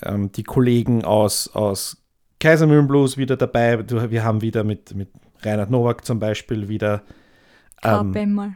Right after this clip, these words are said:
Speaker 1: <laughs> äh, auch hier wieder die
Speaker 2: Diese Haare. Die
Speaker 1: die,
Speaker 2: waren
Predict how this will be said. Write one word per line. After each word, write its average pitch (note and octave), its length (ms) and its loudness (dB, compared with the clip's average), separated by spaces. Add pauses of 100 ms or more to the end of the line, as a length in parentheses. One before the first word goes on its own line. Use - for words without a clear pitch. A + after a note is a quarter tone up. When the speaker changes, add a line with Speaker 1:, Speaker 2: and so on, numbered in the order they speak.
(360)
Speaker 1:
<laughs> - 1300 -4 (880)
äh, A2 380 2 (200)
auch G2 220 -2
hier A2+ 200 2
wieder A2 340 0 (520)
die G#2+ 320 -6 (300)
Speaker 2:
Diese G3+ 220 -6
Haare. G#3 500 -4 (840)
Die G#3+ 60 -4
Speaker 1:
die, G#3 60 -4
Speaker 2:
waren G3 260 -4